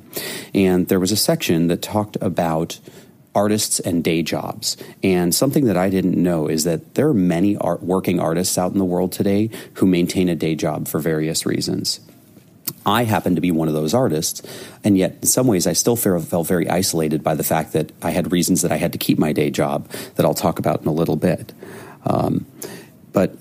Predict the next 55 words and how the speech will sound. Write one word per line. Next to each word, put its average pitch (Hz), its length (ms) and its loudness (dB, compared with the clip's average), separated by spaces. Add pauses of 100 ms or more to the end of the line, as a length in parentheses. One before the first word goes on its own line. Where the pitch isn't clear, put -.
(120)
it 98 160 2
was 92 260 -2
really 139 180 4
comforting 98 500 2
to - 100 -4
me 80 140 2
to 80 100 2
hear 87 360 2
that 80 340 -2
there's 85 240 0
a - 120 -2
lot 92 180 2
of 101 80 2
value 101 360 2
in 80 60 2
having 78 260 0
a 78 40 0
day 73 220 -2
job - 380 -6 (340)
and 78 500 0 (120)
that 78 260 -2
there's 85 220 -2
reasons 101 360 2
why 87 220 0
artists 80 400 -2
end 73 140 -4
up 78 100 -4
keeping 87 360 0
it 78 280 -2
and 78 380 0
that 78 240 0 (100)
it 95 120 -4
doesn't 98 320 2
make 92 220 2
you 90 120 2
any 85 240 2
less 80 260 0
of 78 80 -2
an 76 80 0
artist. 73 480 -6 (400)
So - 220 0
I'm 110 160 4
here 101 140 2
to 90 60 0
share 82 280 0
that 78 180 0
story 76 380 0
and 76 100 -2
to 78 60 -4
talk 80 240 -4
a - 20 -2
little - 160 -2
bit - 140 -2
about - 240 -4
that. - 220 -4